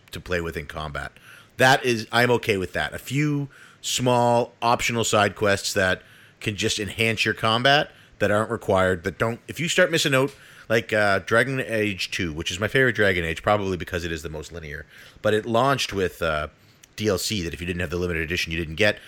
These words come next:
that included a story character. You should never, there should never be an option where I can miss a character. I don't,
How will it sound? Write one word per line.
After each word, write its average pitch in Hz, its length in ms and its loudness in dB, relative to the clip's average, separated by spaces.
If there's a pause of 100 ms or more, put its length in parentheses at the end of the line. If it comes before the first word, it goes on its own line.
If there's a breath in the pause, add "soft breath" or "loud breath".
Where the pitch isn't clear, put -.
(160 loud breath)
that 113 100 2
included 131 420 0
a 104 40 0
story 147 300 0
character. - 380 -12 (340 loud breath)
You 180 140 2
should 117 280 2
never, 127 440 2
there 131 100 -4
should 165 120 0
never 240 140 2
be 233 60 2
an 190 60 4
option 180 260 2
where 123 80 4
I - 20 4
can 104 260 -2
miss 131 320 2
a 95 80 -8
character. 127 480 -2
I 90 40 -4
don't, 123 260 -2